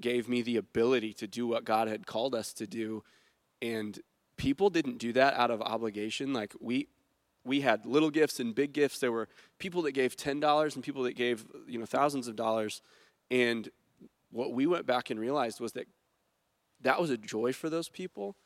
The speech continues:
I don't, I hope no one gave out of obligation. I don't think they did. But it's a joy to be able to give. It's a joy to be able to, to be on both sides of it.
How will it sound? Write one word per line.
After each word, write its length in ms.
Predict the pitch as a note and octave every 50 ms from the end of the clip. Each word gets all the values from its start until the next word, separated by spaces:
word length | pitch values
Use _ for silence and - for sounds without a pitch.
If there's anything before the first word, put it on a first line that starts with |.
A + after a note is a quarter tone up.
| _ _ _ _ _ -
I 80 | - B2+
don't, 160 | E3+ F#3+ - _ _ _ _ -
I 80 | C3
hope 240 | C3+ B2+ C3+ D#3 -
no 80 | F3 E3+
one 140 | F3+ F3+ F3
gave 240 | F3 F3+ F#3+ F3+
out 120 | F#3 F#3+ F#3+
of 60 | F#3
obligation. 560 | F3+ F#3+ F#3+ F#3+ F#3+ F3 F3+ F#3 F#3+ - F3
I 60 | E3+
don't 100 | E3+ -
think 180 | - - D#3 -
they 140 | - D3 B2+
did. 340 | B2 C3 D3 F3+ G3 F3+ E3 _ _ _ _ _ _ _ _ _ _ _ _ _ _ _ _ _ _ _
But 260 | - D3 C3+ A#2 - _ _ _ _ _ _ _ _ _ _ -
it's 180 | D3 E3 -
a 40 | G#3+
joy 380 | C#3 A2 G#2+ A2 A2+ B2 D#3 E3+
to 80 | D3
be 120 | A#2 A#2 A2+
able 200 | A2 G#2+ - B2
to 80 | A#2
give. 320 | - - A#2+ A2+ B2+ - -
It's 180 | D3 - - -
a 60 | C3
joy 300 | A#2 A2 A2+ A2+ A#2+ C3
to 100 | C#3+ C#3
be 180 | B2 B2 A2+ A2
able 180 | A2 A2 A2+ -
to, 280 | - A2+ A2 A2 A2+ - _ _ _
to 160 | - A#2 G#2 G2+ - _ _ _ _ _ _ _ _ -
be 120 | B2+ C#3 D#3+
on 140 | F3+ E3
both 180 | C#3+ B2+ A2+ A2
sides 340 | - - C#3 D3+ E3+ D3+ C#3
of 80 | B2
it. 160 | B2 A2 G2+